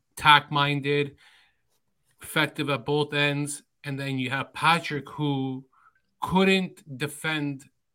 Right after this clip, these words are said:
for the life of him under Simone Inzaghi. And then all of a sudden, Sarri comes in, and you saw Luis Felipe couldn't adapt to a back four. He struggled.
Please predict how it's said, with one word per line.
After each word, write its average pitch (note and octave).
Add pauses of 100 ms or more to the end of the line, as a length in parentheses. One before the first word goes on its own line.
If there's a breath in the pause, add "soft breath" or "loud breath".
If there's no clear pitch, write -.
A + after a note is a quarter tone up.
for D#3
the C#3+
life D3+
of B2+
him B2+
under C#3
Simone C#3
Inzaghi. C3 (600 soft breath)
And C#3+
then C#3
all D#3+
of E3
a D3
sudden, D3
Sarri D#3
comes C#3+
in, B2+ (880)
and B2+ (880)
you D3+
saw C3+
Luis D3+
Felipe D#3+
couldn't D#3+
adapt C#3
to D3
a C3
back C3
four. B2+ (1080 soft breath)
He C#3+
struggled. B2